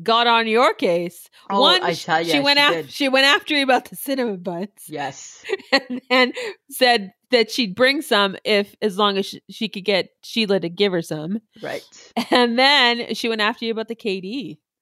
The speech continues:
Speaker 2: I know, right? She's like, "Oh, is it, is it, what is it, immune?" Yeah, actually, it
Speaker 1: <laughs>
Speaker 2: is.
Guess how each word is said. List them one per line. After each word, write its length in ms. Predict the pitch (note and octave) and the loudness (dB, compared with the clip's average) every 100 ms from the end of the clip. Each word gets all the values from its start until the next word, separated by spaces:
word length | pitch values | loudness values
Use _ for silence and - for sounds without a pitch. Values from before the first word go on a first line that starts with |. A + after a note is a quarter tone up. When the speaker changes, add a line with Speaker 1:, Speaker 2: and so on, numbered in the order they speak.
| _ - | _ -4
Speaker 2:
I 120 | A3+ | 0
know, 200 | D4 F3 | 2 4
right? 260 | G3 B3 | 2 0
She's 160 | G#3+ G#3+ | -4 0
like, 80 | A3+ | 2
"Oh, 240 | A#3 A#3 F#3+ | 4 4 2
is 400 | F#3 - G3 G3 | -2 -2 -4 -4
it, 180 | F#3 A#2+ | -4 -2
is 220 | F#3+ E3 | -2 -2
it, 240 | F#3+ - F#3 | -4 -6 -6
what 120 | G3+ | -6
is 100 | G3 | -4
it, 120 | F3 | -4
immune?" 540 | F3 F3 E3+ E3+ G#3+ C#4 | -2 -2 0 -2 -2 -4
Yeah, 200 | B3+ G3+ G3+ D#3+ F3+ | 2 4 4 4 2
actually, 440 | F3 - - E3 F3 | 0 -4 -4 -2 -4
it 280 | - G3+ F#3 | -2 -2 0
Speaker 1:
<laughs> 0 | |
Speaker 2:
is. 720 | G#3+ A3+ F3+ D3+ A#2+ F#2 | 2 4 4 2 -4 -8